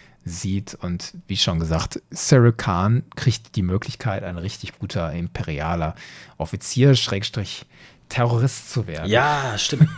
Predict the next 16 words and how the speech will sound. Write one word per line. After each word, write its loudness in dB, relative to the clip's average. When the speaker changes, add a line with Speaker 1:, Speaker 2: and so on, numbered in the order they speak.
Speaker 1:
<laughs> 6
Speaker 2:
Konnte -2
ich -4
den 0
nicht -4
vergessen -6
eben, -14
klar. -12
Speaker 1:
Es -2
gibt 2
noch 8
eine 6
gewisse 4
Hintertür, 6
dass 0
der 2